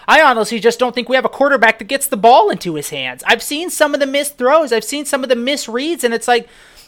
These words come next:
boy, another second and Cooper's wide open for, you know, a sixty-yard touchdown. Carr just needs to look his way.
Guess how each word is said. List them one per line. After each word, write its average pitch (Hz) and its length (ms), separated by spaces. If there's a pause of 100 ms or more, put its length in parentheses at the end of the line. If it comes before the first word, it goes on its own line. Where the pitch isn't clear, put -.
boy, 240 260
another 233 260
second 254 380
and - 120
Cooper's 240 380
wide 196 260
open 185 340
for, 185 300
you 202 140
know, 175 120
a 170 60
sixty-yard 196 640
touchdown. 165 520 (220)
Carr 262 220
just 208 200
needs 208 220
to 190 100
look 214 200
his 220 200
way. 220 300